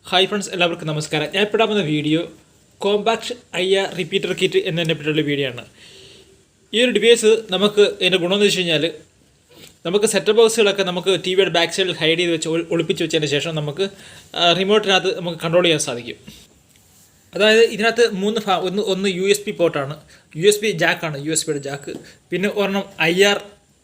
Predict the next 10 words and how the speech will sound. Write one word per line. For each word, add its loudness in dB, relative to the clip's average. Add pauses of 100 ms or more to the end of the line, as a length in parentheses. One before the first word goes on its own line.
(800)
ഐ 4
ആർ 0 (120)
റിസീവറാണിത്. -2 (400)
പിന്നെ 0 (200)
ഇതെന്ന് 2
വെച്ച് 2
കഴിഞ്ഞാൽ 0 (1500)
ഐ 4
ആർ 0
എമിറ്ററാണ്. -8